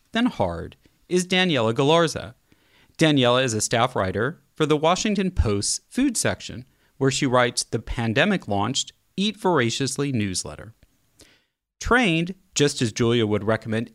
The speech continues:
any food writer be, Daniela earned her certificate in pastry arts from the International Culinary Center in New York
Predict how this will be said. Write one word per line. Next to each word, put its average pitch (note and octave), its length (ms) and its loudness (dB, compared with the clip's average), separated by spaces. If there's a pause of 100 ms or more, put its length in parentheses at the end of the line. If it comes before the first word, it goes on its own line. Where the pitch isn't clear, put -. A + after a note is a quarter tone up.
(120)
any G#3+ 280 0
food C3+ 260 -2
writer G2+ 260 2
be, A2 460 -2 (480)
Daniela E3+ 460 2
earned C3 140 0
her C#3 60 0
certificate C#3+ 540 -2
in C#3 120 0
pastry B2 380 -2
arts G2 380 -4 (180)
from E3 160 2
the F3 80 -2
International E3 580 -2
Culinary G3+ 540 -2
Center F#3+ 320 -2
in G3 60 -2
New G3 80 -2
York G#2 380 -2